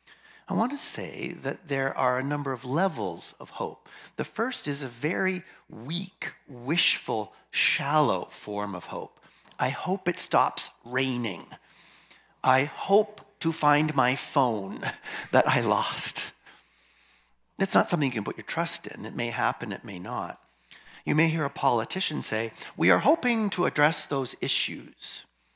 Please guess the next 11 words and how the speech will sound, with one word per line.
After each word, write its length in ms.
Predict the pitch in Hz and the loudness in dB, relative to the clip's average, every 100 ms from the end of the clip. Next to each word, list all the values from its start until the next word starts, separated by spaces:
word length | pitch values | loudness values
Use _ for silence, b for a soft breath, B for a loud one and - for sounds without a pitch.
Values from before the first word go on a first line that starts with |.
| _ _ _ - | _ _ _ -6
Well, 160 | 165 | -4
again, 360 | 160 170 160 87 | -4 -2 -4 -4
that's 260 | - - 135 | -4 -2 -2
not 180 | 170 | -2
something 300 | - 156 127 | -2 -4 -4
you 100 | 117 | -6
can 160 | 110 113 | -6 -10
put 240 | - 117 - | -6 -8 -8
your 340 | 127 110 104 b b b - | -6 -4 -4 b b b -10
trust 640 | - 170 - - - - - - | -6 -4 -4 -4 -6 -8 -14 -12
in. 400 | 98 - - | -12 -12 -20